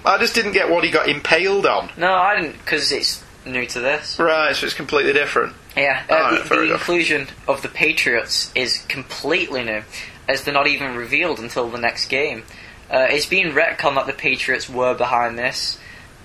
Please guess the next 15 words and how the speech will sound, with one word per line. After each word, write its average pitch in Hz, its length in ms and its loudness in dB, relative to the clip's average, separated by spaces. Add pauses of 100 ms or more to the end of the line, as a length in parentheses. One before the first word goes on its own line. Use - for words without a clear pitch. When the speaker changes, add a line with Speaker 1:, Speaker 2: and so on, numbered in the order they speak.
Speaker 2:
Um, 113 480 -2 (560)
even, 127 560 -2 (840)
uh, 117 220 4 (100)
Ocelot 127 640 2 (360)
and 117 480 0
Eva, 123 460 -2 (180)
who's 113 160 -4
introduced 110 540 -6
in, 104 300 -4 (240)
uh, 107 340 2
M 110 160 -2
G 107 120 0
S - 200 0
three, 110 420 -2
Speaker 1:
Right. 127 300 2